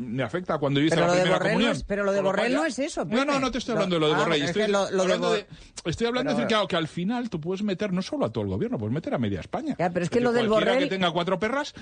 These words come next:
Speaker 1: eh, puedes considerar que, que hay un problema grave. Yendo a lo de Borrell, que, que sí, que estoy de acuerdo contigo, lo de Borrell me parece, mm, otra cuestión. Por una razón, ahora mismo estamos juzgando a, a los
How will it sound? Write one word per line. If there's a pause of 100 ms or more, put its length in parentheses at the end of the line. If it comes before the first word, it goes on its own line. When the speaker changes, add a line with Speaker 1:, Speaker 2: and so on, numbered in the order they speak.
Speaker 1:
eh, (120)
puedes
considerar
que,
que
hay
un
problema
grave. (200)
Yendo
a
lo
de
Borrell,
que,
que
sí,
que
estoy
de
acuerdo
contigo, (140)
lo
de
Borrell
me
parece, (180)
mm, (120)
otra
cuestión. (400)
Por
una
razón,
ahora
mismo
estamos
juzgando
a,
a
los